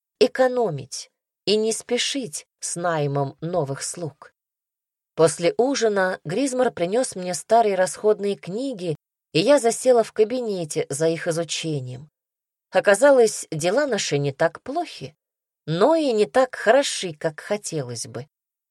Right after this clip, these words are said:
Придется крутиться, если я хочу жить, как подобает маркизе.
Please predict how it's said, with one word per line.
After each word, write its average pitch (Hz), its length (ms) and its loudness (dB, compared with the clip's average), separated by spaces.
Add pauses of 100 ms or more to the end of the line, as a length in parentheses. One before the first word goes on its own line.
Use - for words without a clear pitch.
(240)
Придется 294 500 -2
крутиться, 208 720 -6 (320)
если 165 320 -4
я 165 100 4
хочу 170 340 -6
жить, 156 380 -6
как - 220 -10
подобает 143 640 -2
маркизе. 151 720 -6